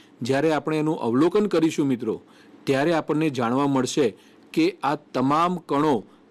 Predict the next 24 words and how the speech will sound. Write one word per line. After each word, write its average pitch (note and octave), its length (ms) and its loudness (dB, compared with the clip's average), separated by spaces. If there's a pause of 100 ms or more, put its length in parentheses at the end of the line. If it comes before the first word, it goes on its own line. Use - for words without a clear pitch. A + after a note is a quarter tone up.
(160)
પાત્રમાં, C#3+ 720 -2 (280)
પાણીમાં C#3 600 0 (200)
સમગ્રપણે D3+ 1080 -2 (300)
અંદર C3 340 0
પ્રસરી C#3 540 -2
જાય A2 240 0
છે. F#2 380 -6 (300)
જુઓ D#3+ 200 4
મિત્રો, B2 280 0
અહીંયા C3 520 -2
આ B2+ 120 -4
જે C3 120 0
બતાવેલું C3+ 440 0
છે F3 100 -4
બધું E3 480 0
પાણી D3 320 0
એક D3 100 -4
સમાન C#3+ 380 -2
રંગનું C#3 320 -2
થઈ A#2+ 180 -2
ગયું, G#2+ 240 -4 (300)
ઝડપથી D#3+ 400 0
પ્રસરશે. D3+ 500 -2
મધમાં D3 680 0